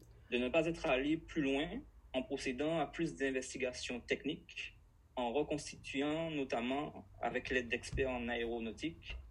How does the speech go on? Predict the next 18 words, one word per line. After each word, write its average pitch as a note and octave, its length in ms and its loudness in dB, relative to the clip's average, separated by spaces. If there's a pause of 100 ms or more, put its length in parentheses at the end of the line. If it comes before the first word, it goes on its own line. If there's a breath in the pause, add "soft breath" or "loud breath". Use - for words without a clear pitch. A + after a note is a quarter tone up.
(120)
les A#2 160 2
éléments B2+ 360 0
évoqués C3+ 400 0
pour C3+ 140 0
l'accident. A#2 520 -2 (560 loud breath)
Je C3 120 4
dis C3 100 4
cela G3+ 220 2
parce - 140 0
qu'il E3 100 4
s'agit C#3 260 2
de D#3+ 80 2
pratiques D3 480 0
déjà B2+ 240 2
utilisées B2 420 -4
par A#2+ 200 2
l'histoire A#2 340 0
médiévale A#2 500 0